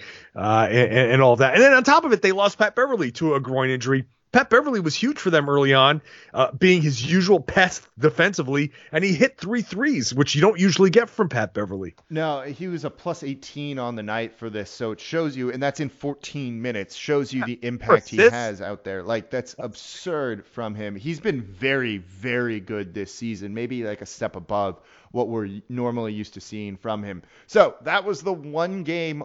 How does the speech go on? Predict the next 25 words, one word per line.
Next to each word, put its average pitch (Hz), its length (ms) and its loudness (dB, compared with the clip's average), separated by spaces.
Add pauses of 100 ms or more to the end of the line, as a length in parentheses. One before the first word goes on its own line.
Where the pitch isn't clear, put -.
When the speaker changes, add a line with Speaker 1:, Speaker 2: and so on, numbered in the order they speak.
Speaker 2:
on 151 260 -4
the 160 80 -6
night. 117 380 -4 (380)
The 135 200 -2
biggest 175 380 -4
game, 117 200 -6
I 110 60 -6
guess, 107 240 -8
of 101 180 -8
yesterday. 110 600 -6 (200)
There's 202 240 0
a 202 60 -4
pretty 320 400 -8
big 247 340 -8
game 208 320 0
here 196 400 -6
in 180 240 -6
New 175 120 -8
Orleans 165 480 -8
tonight, 147 400 -6
the 131 60 -16
return 156 520 -10
of 120 160 -16
Zion 120 480 -8
Williamson. 117 460 -12